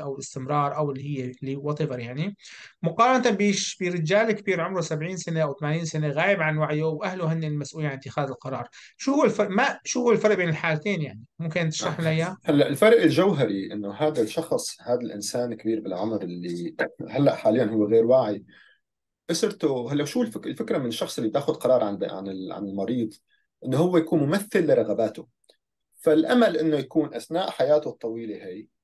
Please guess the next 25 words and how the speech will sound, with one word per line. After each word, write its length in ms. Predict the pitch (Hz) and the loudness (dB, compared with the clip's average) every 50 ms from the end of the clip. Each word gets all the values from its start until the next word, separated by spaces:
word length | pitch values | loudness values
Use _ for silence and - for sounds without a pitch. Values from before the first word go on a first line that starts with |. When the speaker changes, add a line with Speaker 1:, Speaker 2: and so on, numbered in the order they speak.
| _ _ - | _ _ -12
Speaker 2:
الناس 320 | 110 113 139 156 160 - 156 | -8 -2 -2 -2 -2 -2 -4
اللي 100 | 135 135 | -6 -6
حواليه 480 | - - - 110 110 110 117 113 113 127 | -4 -2 -2 0 2 4 2 2 2 -2
بتعرف 520 | - - - 196 190 175 - - - - | -4 0 2 2 4 4 2 0 0 -4
هو 160 | 131 120 113 | -4 -4 -4
كيف 160 | - - - 120 | -6 -6 -10 -10
ممكن 200 | 110 107 113 107 | -10 -10 -10 -8
يفكر، 320 | 107 120 117 - 117 107 | -8 -8 -6 -2 -2 -2
أو 80 | 107 120 | -2 -2
ممكن 160 | 120 - 131 | -4 -6 -8
يكون 200 | 120 - 117 107 | -6 -4 -4 -2
قايل 300 | 110 127 135 147 165 170 | 0 0 2 2 2 2
لهم 140 | 165 139 123 | 2 2 0
بالسابق: 560 | 117 - - 143 131 120 113 - - - 135 | -2 -2 2 2 2 2 0 -4 -6 -8 -6
"أنا 140 | 135 131 120 | -4 -4 -4
بدي 340 | 104 110 101 - 101 101 | -4 -6 -6 -6 -6 -4
هيك"، 300 | 104 101 98 - - - _ _ _ _ _ _ - - | -4 -6 -6 -8 -12 -18 _ _ _ _ _ _ -4 0
فهن 200 | 135 165 175 185 | 2 2 2 2
يكونوا 340 | 160 156 - 202 196 180 | 0 0 0 0 0 0
قادرين 580 | - - - 135 123 131 151 156 156 135 - - _ - | 0 2 2 2 4 4 2 0 0 0 -4 -10 _ -12
على 180 | - 110 120 127 | -6 -2 0 0
أخذ 260 | 127 151 - - - | 0 0 -4 -4 -6
قرار 500 | - - - - - - 139 151 156 151 | -8 -8 -4 -2 2 4 4 4 4 4
ممثل 680 | 139 123 127 156 196 196 - _ - 170 160 151 135 - 147 | 2 0 -2 -4 -4 -6 -8 _ 0 0 2 2 0 -4 -4
إله. 200 | 131 - - | -6 -6 -6